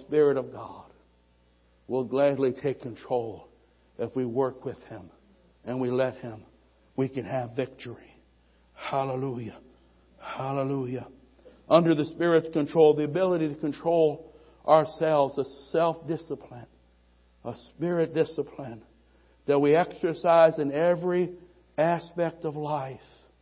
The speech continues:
Again, the Greeks would say controlling the passions instead of being controlled by the passions. But for us that are Christians,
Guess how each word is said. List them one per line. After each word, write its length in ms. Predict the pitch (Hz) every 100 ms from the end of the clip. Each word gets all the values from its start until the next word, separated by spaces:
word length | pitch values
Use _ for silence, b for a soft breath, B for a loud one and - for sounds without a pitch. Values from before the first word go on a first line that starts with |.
| _ _ _ _
Again, 400 | 131 143 170 160
the 100 | 147
Greeks 420 | 131 139 185 175 -
would 160 | 165 151
say 360 | - 160 160 160 B B -
controlling 800 | 170 147 160 - 190 196 196 190
the 120 | 160 156
passions 1000 | - - 185 180 - 156 135 143 147 - - b b b
instead 500 | 147 156 151 165 170
of 180 | 165 131
being 280 | 160 160 156
controlled 640 | 156 147 - 160 160 147
by 300 | 160 185 185
the 120 | 151
passions. 760 | 131 - 139 120 - 120 113 - _ _ b b b _
But 220 | 151 151
for 180 | 151 143 -
us 180 | 180 180 175
that 140 | 165
are 100 | 147
Christians, 720 | 156 - 190 - - 151 143